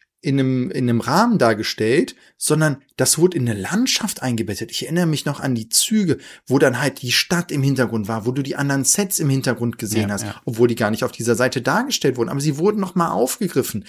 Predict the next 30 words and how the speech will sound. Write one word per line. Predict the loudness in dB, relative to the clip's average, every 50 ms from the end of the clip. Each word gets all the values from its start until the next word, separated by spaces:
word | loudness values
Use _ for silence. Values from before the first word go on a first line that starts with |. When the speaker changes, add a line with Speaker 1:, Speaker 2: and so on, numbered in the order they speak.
| -14 -20 -12 -8
Speaker 1:
Es | -6 2 4
wurde | 4 4 4
eine | 2 0 2
Szenerie | 2 2 4 4 4 4 4 2 4 6
mit | 6 4 4 4
der | 0 0
Bahn | 0 -2 -2 0 0 0 0 0
dargestellt, | 0 0 -2 -4 -4 0 0 0 0 0
dass | -2 -4 -2
die | -2 -4 -4 -4 -6 -14 -20 -12 -8
da | -2 4
irgendwas | 6 6 6 6 4 0 0 -2
reparieren | 0 2 2 2 2 2 2 4 4 4 4
oder | 4 2 2 2
mitten | 0 0 -2 -2 -4 -4
in | -2
der | -2 -2
Nacht | -2 -2 -2 -4 -6 -6 -4
Güter | -2 -2 2 2 2 2
verladen | 2 0 -2 -2 -2 -2 -2 -2 -2 -4 -4 -4
oder | -2 0 0 0
die | 0 -2 -4
Feuerwehr | -8 -6 -4 -4 -2 0 0 0 0 0 -2
im | -2 -2
Einsatz | -2 -2 -2 -4 -4 -4
oder, | -4 -2 -2 0 0 -2 -2 -2
oder, | -2 -2 0 0 -2 -2 0
oder | 0 0 0 0 -2
am | -4 -6
Flughafen, | -8 -4 -2 -2 0 2 2 0 0 0 -2 -6